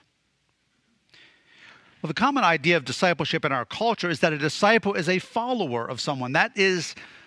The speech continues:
the idea of a disciple, or the definition of a disciple in its most basic sense. A disciple tries to emulate and live out the teaching of the one he or she follows. And that could be in a spiritual sense. It could also be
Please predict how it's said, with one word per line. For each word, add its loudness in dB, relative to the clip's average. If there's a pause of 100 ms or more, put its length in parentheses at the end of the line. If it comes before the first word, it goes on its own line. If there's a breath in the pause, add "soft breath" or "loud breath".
(120)
the -6
idea 2
of -2
a -2
disciple, 0
or -2
the -4
definition 0
of -4
a -4
disciple -4
in -2
its -8
most -4
basic -2
sense. -4 (580 loud breath)
A -2
disciple 2 (180 loud breath)
tries 2
to -6
emulate 2 (200 soft breath)
and -4
live 2
out 4
the -6
teaching -4
of -4
the -6
one -2 (340 loud breath)
he -2
or -2
she -2
follows. 0
And -4
that 2
could -4
be -2 (300 loud breath)
in -4
a -4
spiritual -2
sense. -2
It -2
could -4
also -2
be 0